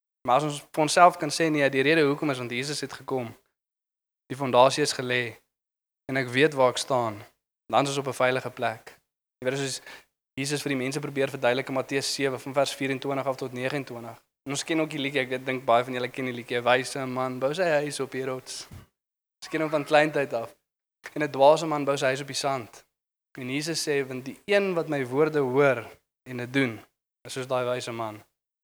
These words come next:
Dit is ook hoe ons onsself kan toets, jy weet, as ons mense wat net die woord van God hoor, of is ons besig om dit uit te leef? En so weet ons dan of ons op sand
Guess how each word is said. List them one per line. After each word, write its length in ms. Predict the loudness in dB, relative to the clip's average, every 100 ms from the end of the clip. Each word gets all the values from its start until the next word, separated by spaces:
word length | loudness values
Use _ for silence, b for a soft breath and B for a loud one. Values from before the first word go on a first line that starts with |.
| _ _ _
Dit 140 | -2 0
is 80 |
ook 140 | 0 2
hoe 100 | 2
ons 80 | 0
onsself 340 | 2 2 2
kan 180 | -2 -6
toets, 200 | -6 -6
jy 80 | -8
weet, 140 | -8
as 80 | -8
ons 140 | -6
mense 260 | -4 -4 -4
wat 120 | -2
net 160 | -2 -4
die 120 | -2
woord 260 | 0 0
van 140 | -2 -4
God 240 | -2 -4
hoor, 440 | -4 -4 -2 -4 -8 -18 -20 -20
of 140 | -16
is 60 | -14
ons 120 | -10
besig 240 | -6 -6
om 60 | -6
dit 120 | -8
uit 160 | -6 -6
te 100 | -8
leef? 320 | -8 -12 -12
En 80 | -8
so 180 | -4 0
weet 240 | 0 -2
ons 140 | -6
dan 200 | -8 -12
of 120 | -10 -10
ons 140 | -8
op 100 | -6
sand 520 | 0 0 0 -6 -20